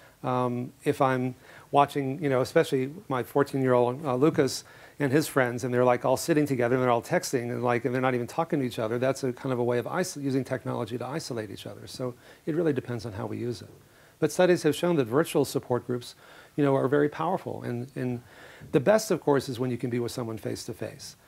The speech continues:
Uh, there's an energy, I think, that gets transmitted that we don't necessarily know how to measure, but you can feel it. And I think that e-, energy, that intimacy is healing. You know, the word healing comes from the root to make whole. The word yoga is from the Sanskrit to meaning to yoke, to unite, to bring together.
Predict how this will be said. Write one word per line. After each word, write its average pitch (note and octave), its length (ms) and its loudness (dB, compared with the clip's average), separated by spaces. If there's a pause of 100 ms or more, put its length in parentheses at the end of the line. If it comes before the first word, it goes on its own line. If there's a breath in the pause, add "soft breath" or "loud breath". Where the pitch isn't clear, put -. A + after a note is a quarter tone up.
(340 loud breath)
Uh, A#2+ 180 -2
there's A#2+ 220 -4
an C3 100 -6
energy, C#3 440 0
I G#2+ 80 -6
think, A#2 160 -8
that A#2 100 -4
gets A#2 200 -6
transmitted A2 640 -4
that G#2 240 -6
we B2 120 -2
don't A#2+ 200 -4
necessarily A2+ 500 -4
know A2 140 -6
how A2+ 100 -6
to A2 80 -4
measure, G#2+ 400 -6
but G#2+ 140 -6
you G#2+ 100 -10
can F#2 120 -12
feel A#2+ 300 -6
it. - 120 -12 (120)
And A2 260 -8
I A2 80 -6
think A#2 200 -10
that A#2 160 -6
e-, C3 280 -6
energy, C3 320 -2
that A2 200 -4
intimacy C#3+ 480 -4
is G#2+ 120 -8
healing. A2 380 -6
You C3+ 60 -6
know, D#3+ 80 0
the E3 100 2
word D#3+ 260 4 (420 loud breath)
healing F3+ 300 4
comes C3 240 -2
from B2+ 100 -6
the B2 80 -2
root A#2+ 200 0
to B2 80 -6
make B2 180 -4
whole. B2+ 400 -2
The C3+ 80 0
word B2+ 240 4
yoga B2+ 480 4 (400 loud breath)
is C3+ 160 2
from B2+ 120 -4
the A#2+ 80 -2
Sanskrit C#3 560 -2
to A#2+ 60 -6
meaning A#2 300 -4
to B2 120 -6
yoke, B2 340 2
to - 120 -6
unite, A2+ 420 -2
to A2+ 80 -8
bring B2+ 240 0
together. A2+ 520 -2